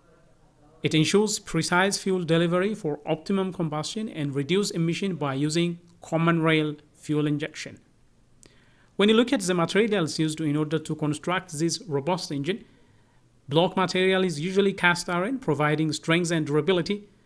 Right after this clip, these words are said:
Cylinder head is made of aluminum, which help reduce weight and improve heat dissipation.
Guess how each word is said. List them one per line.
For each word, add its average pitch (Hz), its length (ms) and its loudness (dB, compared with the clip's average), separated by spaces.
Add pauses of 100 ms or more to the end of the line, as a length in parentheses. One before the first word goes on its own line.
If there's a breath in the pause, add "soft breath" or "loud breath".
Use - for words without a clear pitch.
(140 soft breath)
Cylinder 214 440 2
head 202 160 4
is 180 140 0
made 170 160 2
of 165 220 -2
aluminum, 156 720 0
which 147 160 -4
help 147 240 -4
reduce 175 360 -2
weight 160 220 -2
and 139 220 -6
improve 147 380 0
heat 139 200 -4
dissipation. 127 600 -10